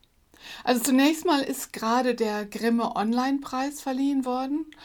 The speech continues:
und der geht gleich zweimal an den N-D-R-Podcast Coronavirus Update.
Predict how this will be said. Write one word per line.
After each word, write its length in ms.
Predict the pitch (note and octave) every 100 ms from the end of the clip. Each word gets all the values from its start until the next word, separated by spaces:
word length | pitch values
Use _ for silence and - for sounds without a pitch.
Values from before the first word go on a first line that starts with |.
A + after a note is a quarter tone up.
| - - - -
und 500 | C#4 C4 C4 - B3+
der 160 | A3+
geht 340 | A#3 A#3 A#3 -
gleich 560 | A3 C4 E4 D#4+ -
zweimal 1080 | - A#3 B3 C#4+ D#4+ C4+ F3 F3+ G3+ G3 -
an 180 | G#3 G#3+
den 240 | A3+ G#3+ -
N-D-R-Podcast 1300 | A3 A3+ G#3+ A3+ A3+ - A3+ - - A3 G#3 G#3+ -
Coronavirus 880 | A3 G#3 A#3+ A#3 G3 F#3 F#3 E3+ -
Update. 580 | - _ - - -